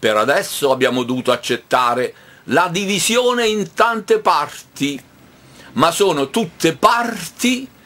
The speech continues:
che Dio vuole dare a ciascuno di noi. Dio non vuole che noi siamo solo noi stessi, ma che per capire che cosa piaccia a noi stessi, in primo luogo ci degna di farci costruire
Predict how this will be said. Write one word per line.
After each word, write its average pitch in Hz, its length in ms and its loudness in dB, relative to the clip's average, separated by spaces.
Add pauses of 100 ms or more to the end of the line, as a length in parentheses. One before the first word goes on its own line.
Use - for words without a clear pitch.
(180)
che 165 140 0
Dio 185 300 2
vuole 160 340 2
dare 214 480 -2
a 180 140 -2
ciascuno 202 560 -2
di 190 120 -4
noi. 127 400 0 (520)
Dio 370 200 2
non 214 160 2
vuole 185 300 4
che 147 140 -6
noi 147 160 0
siamo 135 320 0
solo 120 320 0
noi 113 160 -2
stessi, - 580 -10 (300)
ma 170 240 2
che 170 300 -2
per 120 260 -2
capire 123 560 -2
che 180 200 -2
cosa 185 300 2
piaccia 131 800 -4
a 127 160 2
noi 131 420 0
stessi, - 840 -6 (480)
in 147 220 0
primo 170 320 2
luogo 220 480 2
ci 147 200 -2
degna 208 720 0 (440)
di 180 180 -2
farci 240 840 0
costruire 233 1200 0